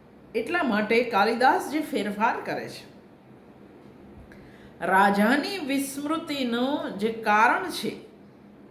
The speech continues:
એ કારણરૂપ દુર્વાસાના શાપની યોજના કાલિદાસ કરે છે.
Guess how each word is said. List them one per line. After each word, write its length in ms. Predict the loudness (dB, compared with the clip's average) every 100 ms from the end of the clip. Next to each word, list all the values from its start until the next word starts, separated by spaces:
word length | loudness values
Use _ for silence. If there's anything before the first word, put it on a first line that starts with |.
| -6
એ 140 | -6
કારણરૂપ 680 | -2 2 4 2 0 -2 -4
દુર્વાસાના 1400 | -4 -2 0 2 4 2 2 -2 0 -2 -2 -4 -8 -12
શાપની 880 | -10 2 4 4 2 -6 -4 -2 2
યોજના 640 | 4 4 4 2 2 -2 -8 -18 -20 -20 -20 -20 -4
કાલિદાસ 640 | 0 0 2 0 0 -6 -4
કરે 180 | -2 -2
છે. 200 | -6